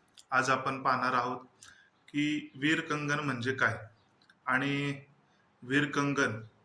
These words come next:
हे जे नाथांची सेवा करतात तर ते वापरू शकतात का, तर त्याचे वापर हे कुणी वापरावं आणि कशासाठी वापरावं,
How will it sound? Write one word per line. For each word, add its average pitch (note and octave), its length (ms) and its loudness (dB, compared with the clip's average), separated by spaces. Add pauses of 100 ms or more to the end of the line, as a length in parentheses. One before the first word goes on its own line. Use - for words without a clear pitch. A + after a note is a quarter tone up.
(340)
हे C#3+ 500 2 (560)
जे C3+ 120 -2
नाथांची C3+ 540 2
सेवा C3+ 280 0
करतात C3 380 0 (600)
तर C3+ 60 -10
ते D3 120 -4
वापरू D3 340 4
शकतात - 400 -2
का, A2+ 400 -6 (500)
तर C3+ 40 -6
त्याचे C#3+ 720 -2 (840)
वापर C#3+ 440 4 (300)
हे C#3+ 200 -4
कुणी D3 320 0
वापरावं C#3+ 480 6
आणि C#3+ 160 2
कशासाठी D3 460 0
वापरावं, A#2+ 540 -2